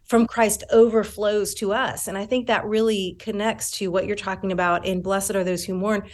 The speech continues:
for they will be comforted." They're not, we're not rejoicing in the loss or in the mourning.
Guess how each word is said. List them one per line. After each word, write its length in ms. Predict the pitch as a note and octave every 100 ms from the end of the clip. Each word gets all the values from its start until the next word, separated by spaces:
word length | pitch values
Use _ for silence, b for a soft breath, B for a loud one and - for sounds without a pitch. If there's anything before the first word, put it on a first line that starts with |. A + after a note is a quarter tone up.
| B B B
for 120 | G#3
they 100 | A3
will 140 | G3+
be 100 | F#3
comforted." 540 | F#3 B3+ B3+ G#3 F3+ E3+
They're 100 | A3+
not, 460 | A#3 C4 D4+ - -
we're 140 | G#3+ A#3
not 260 | B3 D4+
rejoicing 880 | B3 F#3 - G#3+ C4 C4+ - F3+ E3+
in 160 | G3
the 100 | G3
loss 560 | F3+ F3+ F#3 A3+ A3 -
or 80 | G3
in 80 | G3
the 80 |
mourning. 500 | F#3+ G3 A3 G#3+ E3+